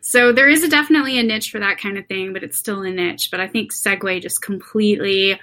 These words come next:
missed it. And now they've found their, their market, and their market is security guards and small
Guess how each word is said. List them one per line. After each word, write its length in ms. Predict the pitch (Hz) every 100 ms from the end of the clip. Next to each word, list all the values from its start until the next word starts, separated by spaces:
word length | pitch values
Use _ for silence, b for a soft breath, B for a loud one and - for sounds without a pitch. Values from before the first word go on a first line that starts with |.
| _
missed 460 | 214 208 208 - 202
it. 160 | 190 -
And 440 | 202 196 190 190
now 240 | 196 208
they've 200 | 254 294
found 360 | 294 220 202 220
their, 460 | 220 226 226 233 - _
their 180 | 220 240
market, 420 | 226 330 202 185
and 140 | 185
their 100 | 196 196
market 400 | 196 208 226 -
is 580 | 196 196 196 - - -
security 600 | - - 208 - 196 208
guards 560 | 220 226 247 285 277 - -
and 520 | 196 202 202 208 214 -
small 720 | - 202 190 190 196 226